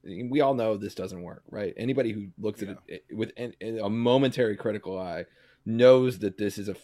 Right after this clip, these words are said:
Speaker 1: failed program and it will never succeed because human nature is what it is. So, I mean, I have my theories about why, what, what's really behind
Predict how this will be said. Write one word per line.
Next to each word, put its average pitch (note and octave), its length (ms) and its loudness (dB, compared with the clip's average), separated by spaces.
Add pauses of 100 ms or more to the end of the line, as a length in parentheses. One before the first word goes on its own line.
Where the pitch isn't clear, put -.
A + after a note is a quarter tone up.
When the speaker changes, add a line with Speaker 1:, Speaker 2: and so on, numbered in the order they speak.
(140)
Speaker 1:
failed A2 400 4 (120)
program G2 600 -6
and G#2+ 100 -10
it F2 80 -10
will G#2 120 -8
never G#2 360 -2
succeed F#2+ 480 -10
because G#2 240 -12
human A2+ 220 -8
nature G2+ 300 -8
is G2 120 -8
what E2 140 -8
it - 260 -12
is. - 120 -20 (840)
So, A#2+ 440 8
I A#2+ 40 0
mean, G#2+ 320 -2 (1200)
I D3 120 6
have F3+ 160 8
my A#2 100 4
theories A#2+ 640 2
about G#2 360 0
why, G2 680 -4 (880)
what, A#2+ 380 0
what's C3 200 6
really A#2 460 0
behind G#2+ 840 -2